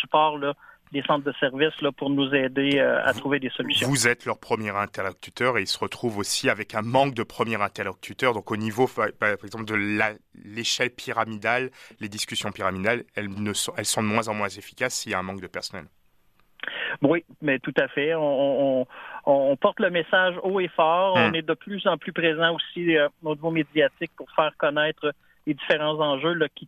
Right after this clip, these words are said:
Speaker 1: touchent le personnel, euh, des directions d'établissement.
Speaker 2: Hmm.
Speaker 1: On entendait souvent les enjeux du personnel enseignant, mais il faut aussi parler de ceux des, des
Speaker 2: Hmm.
Speaker 1: directions d'école.
Speaker 2: Sur la question du, sur la question du manque de personnel, est-ce que pour vous c'est un symptôme ou une cause des problèmes qui sont encore en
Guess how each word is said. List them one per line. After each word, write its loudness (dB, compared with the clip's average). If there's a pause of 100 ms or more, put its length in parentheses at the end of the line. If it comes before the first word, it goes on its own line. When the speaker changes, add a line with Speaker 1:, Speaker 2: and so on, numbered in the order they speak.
Speaker 1:
touchent -2
le 2
personnel, 0
euh, 2
des -2
directions 0
d'établissement. 0 (200)
Speaker 2:
Hmm. -6
Speaker 1:
On 2
entendait 0 (100)
souvent 0
les 0
enjeux 2
du -8
personnel 2
enseignant, 2
mais 2
il -4
faut -2
aussi -2
parler 0
de -2
ceux -2
des, -2 (260)
des 0
Speaker 2:
Hmm. -4
Speaker 1:
directions 2
d'école. -2 (140)
Speaker 2:
Sur 0
la 2
question -6
du, -10
sur -4
la 2
question -6
du -4
manque 0
de -2
personnel, -4
est-ce -4
que -2
pour -4
vous -4
c'est -2
un 2
symptôme -4
ou -4
une -4
cause -4
des -2
problèmes -2
qui -12
sont -8
encore 2
en 2